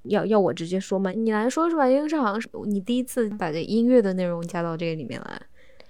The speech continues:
Speaker 1: 啊，
Speaker 2: 嗯。
Speaker 1: 对，对，对。
Speaker 2: 你来聊一聊。
Speaker 1: 对，那我还想推荐一个，
Speaker 2: 嗯。
Speaker 1: 因为是书影音嘛，
Speaker 2: 嗯。
Speaker 1: 然后音乐方面，我想，其实主要是跟赫赫推荐哈。<laughs> 就是，嗯，
Speaker 2: 嗯。
Speaker 1: 就是我最近发现了一个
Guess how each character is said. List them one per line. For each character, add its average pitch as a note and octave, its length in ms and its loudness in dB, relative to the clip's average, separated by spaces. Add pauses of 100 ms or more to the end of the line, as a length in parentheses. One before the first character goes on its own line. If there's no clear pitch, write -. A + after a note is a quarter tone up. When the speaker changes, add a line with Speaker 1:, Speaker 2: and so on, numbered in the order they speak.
(240)
Speaker 1:
啊， F#3 460 -2
Speaker 2:
嗯。 F#3+ 60 -4
Speaker 1:
对， F#3 120 -2
对， E3+ 100 -4
对。 E3+ 240 -4
Speaker 2:
你 G3 80 -4
来 G#3 100 -4
聊 G3+ 180 -4
一 G3 80 -4
聊。 G3+ 120 -6
Speaker 1:
对， E3+ 320 -2
那 A3+ 140 2
我 G#3 100 6
还 F#3+ 220 0
想 A3 160 2
推 G#3+ 160 4
荐 G3+ 180 4
一 F#3+ 60 0
个， F#3+ 160 -6 (140)
Speaker 2:
嗯。 A3+ 100 2
Speaker 1:
因 C4 60 8
为 C4+ 40 8
是 C4 140 0
书 B3+ 240 -2
影 G3+ 240 0
音 G3+ 260 0
嘛， G#3+ 280 0
Speaker 2:
嗯。 A#3+ 40 4
Speaker 1:
然 A#3+ 140 6
后 G3+ 100 4
音 A#3 180 0
乐 C4 140 4
方 F#3+ 240 -2
面， F#3+ 300 -2 (320)
我 G#3 160 0
想， F#3 400 -2 (180)
其 - 220 -2
实 B3+ 80 -6
主 B3 100 -4
要 - 80 -4
是 F#3 80 -6
跟 A#3 140 -6
赫 C#4 140 -2
赫 G3+ 120 -2
推 F3 160 -8
荐 - 140 -12
哈。 F#3+ 160 -12 (540)
<laughs> - 520 -4
就 A#3+ 140 0
是， A#3+ 160 -2 (320)
嗯， F3+ 280 -2
Speaker 2:
嗯。 G3 40 -4
Speaker 1:
就 A3 120 0
是 A#3 140 0
我 F#3 200 0
最 A3 140 -2
近 G3+ 160 0
发 G#3 160 0
现 G#3+ 160 0
了 F#3+ 80 -2
一 F3+ 80 -6
个 G3 160 0